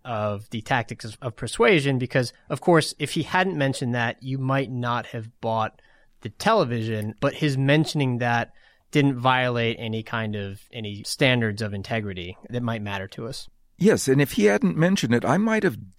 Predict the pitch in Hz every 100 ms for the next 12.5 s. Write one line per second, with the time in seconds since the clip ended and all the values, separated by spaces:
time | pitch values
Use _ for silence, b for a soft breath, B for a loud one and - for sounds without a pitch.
0 | _ _ 120 104 147 113 101 98 101 101
1 | 95 107 104 90 - - - b b b
2 | b - 151 170 160 123 95 131 123 107
3 | 131 135 139 135 - 104 - 117 113 151
4 | 151 143 - - 107 101 - _ - B
5 | - - - 180 - 104 101 - 98 -
6 | - 95 110 98 98 101 98 95 - -
7 | 95 - 95 90 - 87 - - 101 -
8 | 95 101 98 - 90 92 B B B 117
9 | 120 - _ _ _ _ _ - 120 127
10 | 139 135 - 104 120 - - 135 127 120
11 | - _ _ _ _ - - 101 107 104
12 | - 117 202 -